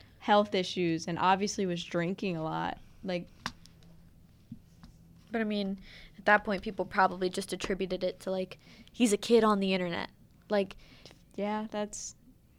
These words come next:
Speaker 1: he's unemployed at that point. You know,
Speaker 2: Right.
Speaker 1: YouTube wasn't a career. It's like, he's just some kid at home who makes videos all day.
Speaker 2: Right.
Speaker 1: Yeah.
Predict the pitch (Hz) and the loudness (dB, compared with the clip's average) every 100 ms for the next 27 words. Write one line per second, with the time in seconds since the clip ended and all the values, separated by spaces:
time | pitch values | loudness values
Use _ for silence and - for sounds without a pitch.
0 | - - - - - 196 208 214 - 190 | -20 -20 -20 -20 -10 -2 2 2 2 0
1 | 175 160 165 175 185 - 190 170 - 202 | 2 0 -2 0 0 0 -2 -2 0 4
2 | 180 175 175 180 196 190 185 170 - 180 | 4 4 0 -2 2 2 2 -4 -4 -2
3 | 165 165 170 180 202 185 196 180 - 185 | -2 -4 -6 -8 -8 -6 -4 -6 -2 0
4 | 175 170 - - 202 214 190 185 190 170 | 0 -2 -12 -8 -4 0 0 2 0 0
5 | 170 170 160 160 160 170 160 - 208 - | 0 0 0 0 -4 -4 -6 -6 -10 -6
6 | 202 190 185 - - - - - - - | -2 -2 -4 -8 -20 -20 -20 -20 -20 -20
7 | - - - - - - - - - - | -20 -20 -20 -20 -20 -20 -20 -20 -14 -6
8 | 180 | -6